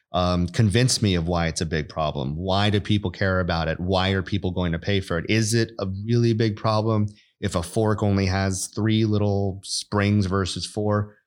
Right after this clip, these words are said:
Probably not. I don't think that somebody's gonna pay. I didn't even notice that, and I just came up with it right now. But probably not something that I would pay for or a premium for.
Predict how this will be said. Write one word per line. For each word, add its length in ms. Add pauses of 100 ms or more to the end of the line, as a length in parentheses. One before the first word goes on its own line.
(180)
Probably 400
not. 480
I 80
don't 240
think 160
that 80
somebody's 320
gonna 200
pay. 160
I 220
didn't 200
even 160
notice 280
that, 120
and 100
I 40
just 180
came 200
up 140
with 140
it 60
right 240
now. 300 (380)
But 100
probably 380
not 240
something 400
that 380
I 180
would 240
pay 180
for 540
or 360
a 200
premium 540
for. 500